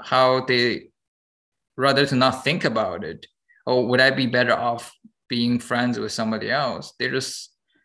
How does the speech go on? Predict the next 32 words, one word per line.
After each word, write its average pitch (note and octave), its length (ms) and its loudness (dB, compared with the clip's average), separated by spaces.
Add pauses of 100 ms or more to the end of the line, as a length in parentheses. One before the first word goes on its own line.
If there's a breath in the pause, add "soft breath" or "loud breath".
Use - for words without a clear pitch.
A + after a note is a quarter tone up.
(420)
just - 220 -6
go D3+ 180 8
with D#3 260 6
it, - 180 -10 (240)
you - 120 -8
know? B2+ 360 -6
So B2 240 -2
same C#3+ 320 4
thing D#3 180 2
with C3 180 2
the, B2 280 2 (640 loud breath)
most C#3+ 220 2
people's B2+ 260 2
identity, A#2 680 0
just, A2+ 360 -6 (120)
they A2+ 120 -2
just A2+ 360 -6
go B2 160 4
with D3+ 240 2
it. - 180 -12
Like, - 220 -6
"Oh, A2 460 -6 (200)
I'm C#3+ 260 0
just B2+ 300 0
black. A2 380 -4 (120)
I'm D3 260 0
just A#2+ 240 -2
Chinese. A#2 560 2
I'm C#3 300 -2
just - 300 -8 (100)
whoever." G#2+ 480 0
They G#2+ 300 0